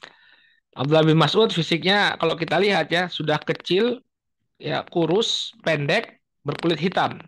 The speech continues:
Mungkin sebagian orang akan, eh, melecehkan, dan memang betul ya, ada yang melecehkan Abdullah bin Mas'ud ya. Jadi, eh, nanti kita juga akan sampai di sana. Ketika itu Nabi sallallahu alaihi wasallam menyuruh Abdullah bin Mas'ud untuk,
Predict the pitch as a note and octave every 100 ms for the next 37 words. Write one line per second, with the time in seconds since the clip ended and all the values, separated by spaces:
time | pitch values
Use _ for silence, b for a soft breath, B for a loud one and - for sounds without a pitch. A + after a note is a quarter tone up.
0 | - D3 F3 G3 D#3+ D#3 D3 E3+ G#3+ E3+
1 | F#3+ A#3 A3+ b b b b _ - D3
2 | D#3 D3+ C2+ A1 - E3+ E3+ D#3+ B3+ D#3+
3 | E3 A3+ C#4+ C#4+ A3 E3 D#3+ G3 B3+ B3+
4 | A3 G3+ G3+ G3+ E3+ D#3 D#3+ D3+ E3 F3
5 | E3+ D#3+ D#3 D3+ E3+ C3 C3 C#3 _ _
6 | _ _ _ _ _ _ - D#3+ F#3+ E3
7 | E3+ D#3+ D#3 D3 F2 - _ _ F3 F3
8 | F3 D#3 D3+ D3 D3 C#3+ D3 D3 C#3+ C3+
9 | B2+ B2+ - - - D#3+ - D3 F3 D#3+
10 | C#3+ D3+ - C#3 C3+ C3+ D#3+ F3 F3 -
11 | _ b b _ _ - D3 E3 E3 C3
12 | C#3+ D3+ D3 C#3 C3+ C3+ E3 G#3+ - D#3
13 | D3 D3